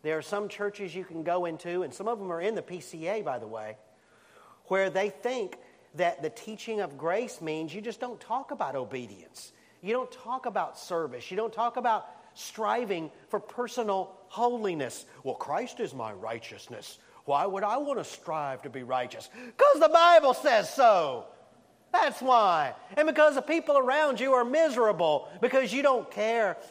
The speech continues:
about character and you don't care about forgiveness. You just want to be happy because Jesus has made you happy.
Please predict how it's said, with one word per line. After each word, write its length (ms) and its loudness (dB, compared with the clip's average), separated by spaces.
about 540 0
character 580 -4
and 100 -6
you 60 -4
don't 200 -6
care 300 -6
about 420 -4
forgiveness. 680 -8
You 80 -16
just 260 -14
want 160 -10
to 20 -14
be 120 -14
happy 520 -14
because 240 -12
Jesus 380 -16
has 120 -18
made 280 -14
you 80 -16
happy. 440 -16